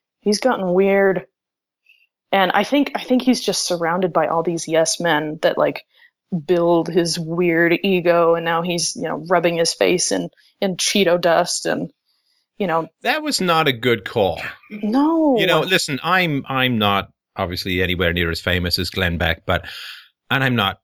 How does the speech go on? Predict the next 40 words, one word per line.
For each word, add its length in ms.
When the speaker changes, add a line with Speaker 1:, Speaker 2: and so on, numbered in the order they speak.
Speaker 2:
really 560
that 380
super, 400
super 320
savvy 400
about 360
his 220
level 340
of, 280
of 460
public 320
interaction. 640
But 200
I 80
gotta 240
tell 260
you, 260
if 160
someone 360
can 180
gif 260
something 400
that 100
just 200
makes 320
you 80
look 220
completely 500
retarded, 600
it's 200
usually 480
a 40
good 80
Speaker 1:
<laughs> 60
Speaker 2:
idea 280
to 120
not 320
do 180
that 240
thing. 200